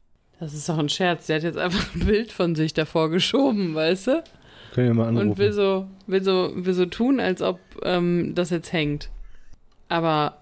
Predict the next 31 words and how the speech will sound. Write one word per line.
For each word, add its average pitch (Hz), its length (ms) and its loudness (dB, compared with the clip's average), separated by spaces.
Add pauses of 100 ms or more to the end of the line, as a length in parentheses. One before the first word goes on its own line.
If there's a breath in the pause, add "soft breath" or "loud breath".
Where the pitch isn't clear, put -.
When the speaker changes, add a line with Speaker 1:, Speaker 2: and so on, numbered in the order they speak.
(140)
Speaker 1:
das 165 200 -2
ist 220 240 -10
eigentlich, 262 640 -2
weißt 185 220 2
du, 220 40 4
und 214 100 4
jetzt 202 160 0
sitzt 214 280 -2
der 214 140 2
irgendwo 196 280 2
unten 214 320 0
schon 214 220 0
und 190 80 0
guckt 202 220 -2
schon 190 160 0
längst 190 260 0
Friends, 165 460 -2
die 175 140 -2
nächste 170 280 0
Staffel. 151 460 -2 (580)
Das - 140 -20
kann 196 140 -2
mir 185 120 0
doch 175 100 -6
keiner 180 280 0
sagen, 175 340 0
dass 151 180 -4
er 151 340 0 (320)
das 160 200 -4
nicht 156 160 0
mehr, 147 160 0